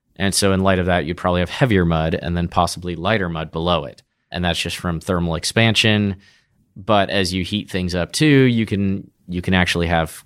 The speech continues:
convection, right? You can, the fluid can kind of circulate on its own,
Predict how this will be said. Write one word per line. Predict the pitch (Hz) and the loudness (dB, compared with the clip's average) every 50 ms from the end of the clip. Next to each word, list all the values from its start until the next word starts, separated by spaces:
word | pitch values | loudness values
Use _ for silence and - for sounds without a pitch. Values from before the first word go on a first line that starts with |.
| _ _ _ | _ _ _
convection, | - 92 85 82 92 85 - - - - 71 76 | -10 -10 -6 -6 -6 -6 -6 -8 -10 -10 -10 -8
right? | 76 82 82 82 82 | -6 -4 -2 -2 -2
You | 69 60 80 | -4 -4 -8
can, | 78 - 80 82 76 62 - _ _ _ _ _ _ _ _ _ _ | -6 -4 -4 -4 -4 -6 -10 _ _ _ _ _ _ _ _ _ _
the | - | -10
fluid | - - 110 104 90 - | -2 2 2 2 4 2
can | 98 90 | -2 -2
kind | 95 92 | -2 -2
of | 87 - | -4 -4
circulate | - - 95 87 - 92 90 90 85 | -2 -4 -2 -2 0 0 0 0 0
on | 85 85 85 | 0 0 -2
its | 87 - - | 0 2 2
own, | 127 127 127 123 120 120 117 110 | 4 4 4 4 2 2 0 -2